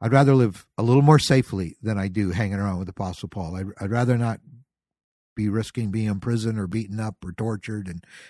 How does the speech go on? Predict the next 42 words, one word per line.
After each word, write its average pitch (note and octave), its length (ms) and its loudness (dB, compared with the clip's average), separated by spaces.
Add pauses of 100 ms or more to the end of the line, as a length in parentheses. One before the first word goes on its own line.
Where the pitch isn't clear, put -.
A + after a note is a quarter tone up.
(160)
all G#2 200 0
that." F2+ 220 -6 (560)
Uh, G2 220 -2 (120)
or E3+ 280 8
it B2 160 4
may C3+ 220 4
have C3+ 180 4
been B2+ 400 2
that A2+ 480 0
he, - 220 -6
he A2+ 220 -2
truly, C3+ 640 2 (500)
he, A2+ 280 -4
he B2 180 -2
truly C3 640 4 (160)
was G#2 300 -2
just - 400 -4 (180)
drawn A2 680 2
by F#2 380 -8 (760)
just - 220 -6
the G#2 120 0
lusts G#2+ 360 0
of G#2 120 2
our G2+ 140 2
age. G2+ 180 0
This A2+ 160 -2
is A2 120 -2
the - 60 -12
spirit A#2+ 380 -2
of G2 60 -6
the, G2+ 180 -4
our, G2+ 180 -4
our G2 220 -4
age. G2+ 240 -2
You A2+ 60 0
know, G#2+ 80 0
we, A#2 100 0
we, A2 180 -2
we've A#2 220 -2
been G2+ 140 -4
talking A#2 340 0
about, F2+ 320 -2